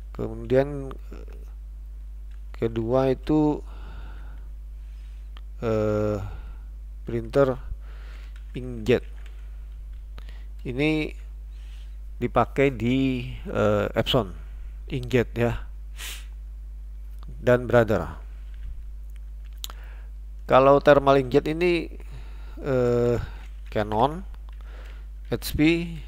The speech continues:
dan Lexmark. Ini yang ada, yang pernah kita lihat ya, yang pernah saya lihat di Indonesia itu ini Canon, H P, Lexmark. Terus kalau yang inkjet itu Epson dan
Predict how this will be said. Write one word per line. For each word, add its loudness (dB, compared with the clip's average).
dan 0
Lexmark. -2
Ini 0
yang 8
ada, 6
yang 2
pernah 2
kita 0
lihat 2
ya, 0
yang -6
pernah -4
saya -2
lihat 0
di -4
Indonesia -4
itu -4
ini -4
Canon, -4
H -4
P, 0
Lexmark. -4
Terus 0
kalau 4
yang 4
inkjet 6
itu 4
Epson 0
dan 0